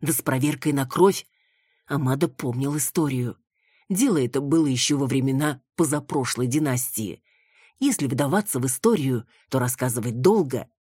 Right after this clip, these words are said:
но смысл прост. Король, который в то время сидел на троне, был не особо адекватен. Да, и такие попадались. Его сначала короновали,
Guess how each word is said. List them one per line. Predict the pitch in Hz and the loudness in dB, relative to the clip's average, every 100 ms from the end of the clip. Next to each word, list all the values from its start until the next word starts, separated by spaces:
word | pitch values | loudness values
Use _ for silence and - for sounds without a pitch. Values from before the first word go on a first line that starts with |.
| - | -8
но | 123 131 | -4 -4
смысл | - 113 139 - 127 | -4 -4 -2 -2 -4
прост. | - 120 113 - - _ _ - | -4 -4 -4 -8 -14 _ _ -2
Король, | 196 285 277 | 2 4 2
который | 139 127 139 | 0 0 0
в | 131 | 0
то | 160 | 0
время | 147 147 127 | 2 2 2
сидел | 123 135 131 135 | 0 -2 0 0
на | 131 | 0
троне, | 127 185 254 160 - - _ _ | 0 2 2 2 -2 -12 _ _
был | 120 165 240 | 0 4 4
не | 175 | 2
особо | 120 - 131 131 131 | 0 -2 -2 -2 -2
адекватен. | 135 131 131 123 117 - 101 107 _ _ | -2 -4 -4 -6 -6 -6 -10 -12 _ _
Да, | - 127 113 | -6 -4 -4
и | 107 | -4
такие | - 127 113 123 | -4 -4 -6 -8
попадались. | - 123 117 117 104 - - _ _ _ _ - | -6 -6 -4 -4 -4 -8 -10 _ _ _ _ -6
Его | 202 294 | 0 0
сначала | 311 143 135 123 | 0 -2 -2 -4
короновали, | 123 123 135 120 127 220 247 | -4 -6 -4 -2 2 4 2